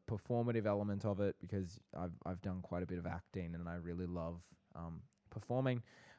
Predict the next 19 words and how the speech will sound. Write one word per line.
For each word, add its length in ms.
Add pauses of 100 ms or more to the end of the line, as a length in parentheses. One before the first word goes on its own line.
but 120
also 540
the 80
kind 180
of 120
written 240
elements 500
and, 360
and 220
deconstructing 840
dramatic 380
works, 480 (1200)
uh, 160
which 200
kind 140
of 140
bleeds 380
over 360
into, 540